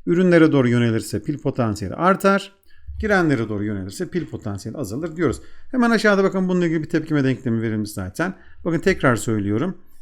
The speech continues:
Katı olan maddeler dengede de yazılmadıkları için bunların miktarlarındaki değişim beni ilgilendirmiyor. Beni buradaki çözeltilerin derişimleri ilgilendiriyor. Mesela burada ne olmuş bakın? Gümüş artı iyon derişimi artmış. Ne olabilir bu? Nasıl olabilir?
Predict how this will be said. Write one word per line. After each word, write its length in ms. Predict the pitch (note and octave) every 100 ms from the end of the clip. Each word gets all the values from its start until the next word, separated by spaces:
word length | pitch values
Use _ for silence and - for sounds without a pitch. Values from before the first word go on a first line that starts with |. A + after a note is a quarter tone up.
| -
Katı 560 | E3 E3 A3 D#3+ - -
olan 480 | - C3+ A#2+ G#2 F#2 -
maddeler 680 | C#3 D3 C#3 A#2 G#2 G2+
dengede 400 | C3+ D3+ D#3 D3+
de 60 | A#2
yazılmadıkları 680 | A#2 C#3 C#3+ G2 - F2+
için 240 | F#2 F3 D#3
bunların 240 | D#3 D3
miktarlarındaki 640 | D3 - C#3 B2+ A#2 A2
değişim 340 | A#2 G#2+ A#2+ G#2+
beni 100 | D3+
ilgilendirmiyor. 720 | D3+ D3 D3 C#3+ C#3+ D3 C#3+ - - - -
Beni 360 | F3 G3 F#3+ - _ _ -
buradaki 380 | F#3 D#3 D#3
çözeltilerin 840 | C#3+ D#3+ C#3 D#3 D#3 D#3+ E3+ F3+ C3+
derişimleri 600 | D3 D3+ D#3+ D#3 D#3+ C#3+
ilgilendiriyor. 480 | A2 F#2+ F#2 - C3+
Mesela 280 | C3+ C#3
burada 180 | D#3 D#3+
ne 80 | F3+
olmuş 300 | D3 G2 -
bakın? 280 | G2+ D3+ D#3 - - - -
Gümüş 320 | E3+ F#3+ - -
artı 360 | C#3+ D3 -
iyon 340 | E3 D#3+ D3+ A#2+
derişimi 340 | G#2 G2 E3
artmış. 760 | D#3+ C#3 - C#3+ G2+ - - - -
Ne 80 | A#3
olabilir 480 | G3+ B2+ G#2+ G2+ A2
bu? 80 |
Nasıl 240 | E3 D3 A#2+
olabilir? 340 | G2 A2+ E3